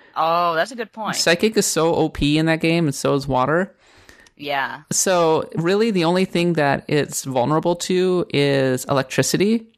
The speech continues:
Speaker 1: Uh-huh.
Speaker 2: And you just carry along, like, if you have a Bulbasaur, you can just switch in
Speaker 1: Mm-hmm.
Speaker 2: Bulbasaur. Or if you have, like, a Geodude, you can just switch in Golem. Done.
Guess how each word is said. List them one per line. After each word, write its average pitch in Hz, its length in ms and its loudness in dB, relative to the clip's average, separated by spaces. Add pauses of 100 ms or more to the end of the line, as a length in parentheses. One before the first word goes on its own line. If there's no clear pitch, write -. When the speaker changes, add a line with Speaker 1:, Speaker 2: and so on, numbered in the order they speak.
(360)
Speaker 1:
Uh-huh. 160 300 -6
Speaker 2:
And 165 600 2
you 180 100 -2
just 175 220 -2
carry 175 280 0
along, 151 480 2
like, 139 360 -2
if 165 140 -2
you 175 80 0
have 160 80 -2
a 147 60 -4
Bulbasaur, 180 840 0
you 180 60 -10
can 185 100 -4
just 175 140 -2
switch 160 200 0
in 143 120 2
Speaker 1:
Mm-hmm. 147 200 0
Speaker 2:
Bulbasaur. - 460 0 (640)
Or 151 260 2
if 151 140 -4
you 160 100 2
have, 156 160 2
like, 143 160 0
a 139 60 0
Geodude, 139 840 0
you 151 120 -2
can 147 100 0
just 147 160 -2
switch - 240 -2
in 135 160 2
Golem. 135 480 0 (320)
Done. 95 360 0